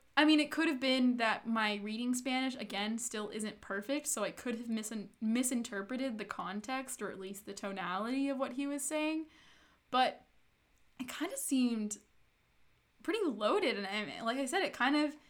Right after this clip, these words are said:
reinforced this problem of highbrow versus lowbrow art, you know, and which is, like, absolute bullshit in my opinion.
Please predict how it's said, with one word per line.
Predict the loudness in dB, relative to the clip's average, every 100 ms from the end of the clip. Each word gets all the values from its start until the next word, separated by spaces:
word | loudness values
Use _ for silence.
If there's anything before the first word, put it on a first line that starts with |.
| -20 -10
reinforced | -2 4 8 8 6 2 0 2 2 0 -2
this | 0 0 2 0 -4
problem | -10 -2 2 2 4 4 4 4
of | 0 -4 -8 _ _
highbrow | -16 4 8 8 6 4 6 6
versus | 4 -2 -4 -6 -2
lowbrow | 0 2 0 4 6 8 6
art, | 6 6 6 2
you | -4
know, | -2 -2
and | -2 -4 -6
which | -6
is, | -6 -6
like, | -6 -8 2
absolute | 2 4 -2 -6 -10 -10
bullshit | -10 -8 -8 -10
in | -10
my | -6 -6
opinion. | -8 -12 -12 -10 -10